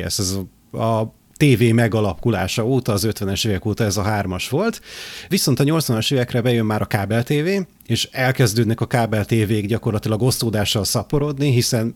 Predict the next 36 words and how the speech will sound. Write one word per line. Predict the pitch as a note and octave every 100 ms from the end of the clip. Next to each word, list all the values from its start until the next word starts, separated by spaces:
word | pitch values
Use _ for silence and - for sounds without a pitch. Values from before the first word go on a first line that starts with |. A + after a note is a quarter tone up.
| _ -
me-, | C#3
addigra | C3+ A#2 B2
már | A#2 A2+
meglehetősen | A2+ A2+ G#2 A2 A#2
olcsó | A2 G2+ A#2+
volt | G#2 G#2
az | G#2+
infrastruktúrát | A2+ G2+ F#2+ - - F2+ F#2+
kiépíteni | G3+ E3 C#3 C3 B2+
hozzájuk, | A2+ A2+ G#2 A2 G#2 G#2+ - - - -
és | C3 C#3
a |
kábel | C3+ D3 G#2 G2
tévé | - A2
szolgáltatók | G#2 - A2 A2 G#2+ A2 A#2
elkezdték | A2+ G2+ G2 - A#2
elég, | G#2+ A2 F#2 -
elég | C3+ B2 A#2+ A2
erőteljesen | A#2+ A2 A#2+ G#2 G#2 A#2 G#2 - -
keresni | B2 G#2 F2+ G2+
a | G2 -
pénzt. | B2+ G#3+ - -
Ugye | F3 A#2
az | A#2
H | B2+ G#2
B | A2 A2
O | A2
a | A2
legfigyelemre | A2 F#2+ - - A2+ A2 G#2+ G#2+
méltóbb | G#2+ G#2 A2 G2+ G2
ezek | A2 A2 A2
közül | G#2+ G#2+
a | G#2
kábel | A#2 G#2+ G2+ F#2+
tévék | A2+ G#2 G2+
közül. | B2 D#3+ D3+ D#3